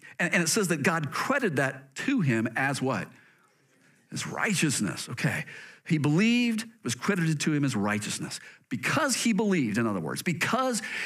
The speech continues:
he trusted God's promise, he found favor with God.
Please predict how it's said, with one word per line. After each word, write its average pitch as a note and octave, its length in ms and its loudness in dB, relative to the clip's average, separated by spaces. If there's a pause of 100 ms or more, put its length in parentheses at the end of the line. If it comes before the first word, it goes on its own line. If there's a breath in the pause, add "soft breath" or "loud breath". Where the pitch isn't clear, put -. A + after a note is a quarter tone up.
(120 loud breath)
he C4+ 240 4
trusted B3+ 600 2
God's F#3 260 2
promise, A2+ 720 0 (1160 soft breath)
he G3+ 180 4
found D#3+ 300 2
favor C3 340 2
with G2 180 -4
God. - 340 -6